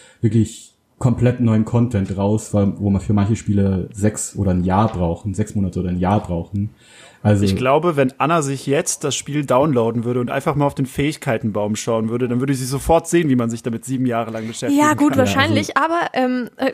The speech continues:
Speaker 3: äh, da mit dem Teil mit dem Fähigkeitenbaum, das wird mir aber wahrscheinlich so die größte Herausforderung bei solchen Spielen nehmen, die es
Speaker 2: Mhm.
Speaker 3: bei mir immer gibt, weil ich brauche immer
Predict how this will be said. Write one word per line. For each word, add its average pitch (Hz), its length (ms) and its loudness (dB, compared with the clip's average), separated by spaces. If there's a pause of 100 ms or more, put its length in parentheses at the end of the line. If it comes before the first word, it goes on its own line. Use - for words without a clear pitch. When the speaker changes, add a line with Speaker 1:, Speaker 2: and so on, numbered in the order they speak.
(120)
Speaker 3:
äh, 285 160 -2
da 285 220 2
mit 254 180 -2
dem 269 100 2
Teil 302 200 0
mit 254 160 0
dem 254 80 -4
Fähigkeitenbaum, 240 800 -2
das 269 200 -6
wird 277 160 -4
mir 254 140 -2
aber 233 180 0
wahrscheinlich 254 480 -2
so 247 120 -4
die 233 100 -2
größte 247 680 0 (360)
Herausforderung 240 1200 0
bei 233 160 0
solchen 233 320 0
Spielen 240 580 0
nehmen, 240 360 0
die 233 80 -4
es 214 60 -6
Speaker 2:
Mhm. 214 40 -14
Speaker 3:
bei 233 100 0
mir 240 120 0
immer 233 140 -2
gibt, 240 200 -4
weil 214 100 -2
ich 220 120 -8
brauche 226 260 -2
immer 233 160 -2